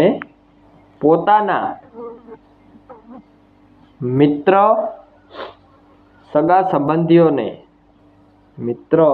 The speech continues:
સગા સંબંધીઓને શુભેચ્છા પાઠવે છે.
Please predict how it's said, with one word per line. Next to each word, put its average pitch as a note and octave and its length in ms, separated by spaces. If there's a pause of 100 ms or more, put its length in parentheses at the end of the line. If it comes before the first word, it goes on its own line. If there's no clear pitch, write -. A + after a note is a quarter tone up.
(2250)
સગા D3 380 (140)
સંબંધીઓને C#3+ 1080 (4000)
શુભેચ્છા F3+ 680
પાઠવે C3+ 520 (180)
છે. C3+ 140